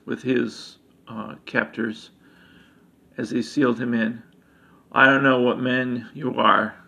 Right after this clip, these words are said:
You must be villagers from a less distinguished place I have not once visited." Mayor Taurus must have you in, in his hip pocket. No matter.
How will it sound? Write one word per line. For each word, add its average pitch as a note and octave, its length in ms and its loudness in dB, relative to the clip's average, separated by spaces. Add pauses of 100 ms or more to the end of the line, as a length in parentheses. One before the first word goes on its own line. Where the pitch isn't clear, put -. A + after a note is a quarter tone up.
(380)
You C#3+ 120 -4
must C#3 240 0
be A#2 240 2
villagers A2+ 580 0
from C3 220 -14
a A#2+ 60 -4
less B2 240 -2
distinguished - 560 -8
place A#2 240 -2
I A#2 120 -4
have A#2 200 -6
not A#2+ 240 -8 (460)
once A#2+ 200 -6
visited." A2 540 -2 (640)
Mayor C#3 240 6
Taurus C3+ 640 0 (200)
must - 220 -8
have B2 240 2
you A#2+ 220 0
in, A#2+ 220 -6
in A#2 80 -4
his A#2 160 -8
hip B2 180 -6
pocket. - 440 -8 (640)
No C#3 100 0
matter. B2 380 6